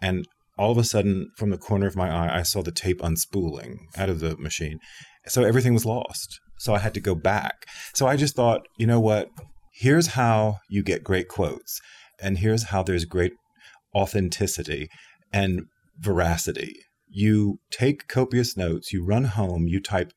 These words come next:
everything up, and you send it to them. That's what I did.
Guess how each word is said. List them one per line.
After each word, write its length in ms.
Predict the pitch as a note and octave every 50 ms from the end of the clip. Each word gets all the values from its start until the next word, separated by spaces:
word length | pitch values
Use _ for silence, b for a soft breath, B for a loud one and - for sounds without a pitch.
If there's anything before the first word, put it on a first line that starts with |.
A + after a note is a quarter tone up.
| _ -
everything 520 | A2+ A2+ A#2 C#3 C#3 - - C3 A#2+ - -
up, 260 | F2+ E2 D2 - - B B B B B B B
and 160 | - F#2+ F#2
you 120 | F#2 F2+ F2
send 340 | - - F#2+ F2 F2+ E2 -
it 160 | - - -
to 100 | - -
them. 200 | - G#1 - - - _ _ _ _ _ _ _ _ _
That's 220 | - G2+ F#2+ - G2+
what 100 | E2 -
I 80 | - -
did. 220 | - - - -